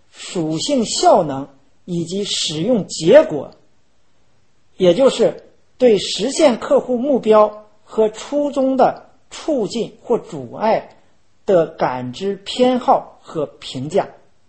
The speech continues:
伍德罗夫的这个定义不仅综合考虑了客户的期望价值和实现价值，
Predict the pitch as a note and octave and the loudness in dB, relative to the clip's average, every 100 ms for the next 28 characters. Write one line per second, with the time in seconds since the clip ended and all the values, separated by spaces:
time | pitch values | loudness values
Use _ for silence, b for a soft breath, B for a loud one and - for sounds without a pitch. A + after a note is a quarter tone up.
0 | _ _ _ _ _ _ _ _ _ _ | _ _ _ _ _ _ _ _ _ _
1 | _ _ _ _ _ _ _ _ _ _ | _ _ _ _ _ _ _ _ _ _
2 | _ _ _ _ _ _ _ _ _ _ | _ _ _ _ _ _ _ _ _ _
3 | _ _ _ _ F3+ G3 B3+ A3+ D4 - | _ _ _ _ 0 6 8 10 8 6
4 | C#4+ B3+ - G#3+ F#3+ F#3+ A3 F3+ F#3 - | 4 6 6 4 4 2 -2 -2 -6 -10
5 | _ _ _ _ _ _ - E4+ B3+ D#3+ | _ _ _ _ _ _ -2 0 0 -2
6 | C#3 - C#4+ D4 B3 G#3 F#3 - D#3 C3 | -8 -2 0 2 2 2 2 -4 -8 -8
7 | B2 G3+ A#3+ D3+ B2 - - - B3+ F3+ | -4 2 2 2 -2 -12 -18 0 2 2
8 | - G3 E3 C#3+ A#2 - _ _ _ - | 0 -4 -2 -6 -8 -18 _ _ _ -14
9 | - B3+ C4+ B3+ E3+ G#3 D#3 B2+ B2+ - | -10 -4 0 2 2 0 0 -4 -12 -16
10 | _ _ _ _ _ _ - F3 E3+ E3+ | _ _ _ _ _ _ -4 -2 -2 -6
11 | - - D#3 A#3 D4 F3+ E3 D3 B2 D#2+ | -10 -8 -8 -4 -2 -2 -4 -8 -10 -18